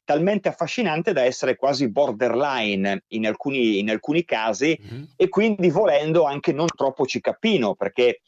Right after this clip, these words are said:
Speaker 1: eh, d-, con, con la Bizarre Magic si sfocia spesso in quella voglia di far credere al pubblico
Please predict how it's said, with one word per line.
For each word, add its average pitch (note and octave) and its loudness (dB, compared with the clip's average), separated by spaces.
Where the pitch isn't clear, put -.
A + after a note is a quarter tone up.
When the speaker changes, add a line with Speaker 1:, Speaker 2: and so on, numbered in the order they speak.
Speaker 1:
eh, F2+ -2
d-, F#2 -4
con, D3 0
con C#3 -2
la C#3 2
Bizarre D#3+ 2
Magic D3+ 0
si - -2
sfocia F3+ -2
spesso D3+ 0
in B2+ 0
quella C3+ 2
voglia B2 2
di F#2+ -4
far B2+ -2
credere C3+ 0
al C3+ 0
pubblico B2 0